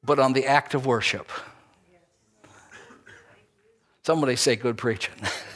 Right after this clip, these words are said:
<laughs> Amen. There's always outcome with sowing and,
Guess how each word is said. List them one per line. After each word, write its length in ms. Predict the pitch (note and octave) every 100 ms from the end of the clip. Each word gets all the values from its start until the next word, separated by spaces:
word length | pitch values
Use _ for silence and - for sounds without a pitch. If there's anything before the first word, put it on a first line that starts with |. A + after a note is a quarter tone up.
| - - -
<laughs> 760 | - - - - - - - -
Amen. 400 | F3+ A#3 E3+ A2 - - _ _ - - - - - - - -
There's 200 | - C#4
always 500 | G3 D4+ G#4+ A#4 G#3
outcome 640 | G#3 A3+ - F#3+ E3+ D3+ C#3+ - - _ - - - -
with 140 | A3+ G#3+
sowing 480 | B3 A3 A3 G3+ G3
and, 300 | E3 C#3+